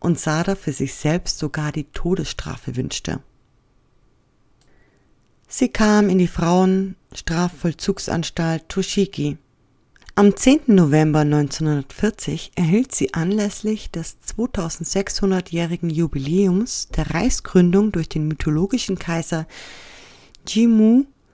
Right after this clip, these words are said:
eine Strafminderung und wurde genau fünf Jahre nach dem Mord am siebzehnten Mai neunzehnhunderteinundvierzig freigelassen. Nach ihrer Freilassung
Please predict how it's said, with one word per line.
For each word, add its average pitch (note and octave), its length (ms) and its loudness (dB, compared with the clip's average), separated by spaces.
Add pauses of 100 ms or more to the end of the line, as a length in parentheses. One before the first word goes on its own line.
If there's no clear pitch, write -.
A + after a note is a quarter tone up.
(280)
eine F#3 260 2
Strafminderung D#3 1040 -2
und E3 240 -4
wurde G3 240 4 (260)
genau F3+ 480 2
fünf - 480 -2
Jahre E3+ 320 0
nach E3 200 -6
dem D3+ 200 -4
Mord D#3 360 -4
am D3 180 -4
siebzehnten A3 640 -2
Mai D#3 320 0
neunzehnhunderteinundvierzig E3 1400 -6
freigelassen. C3+ 800 -12 (1300)
Nach G3 160 4
ihrer F#3 300 4
Freilassung E3 1000 2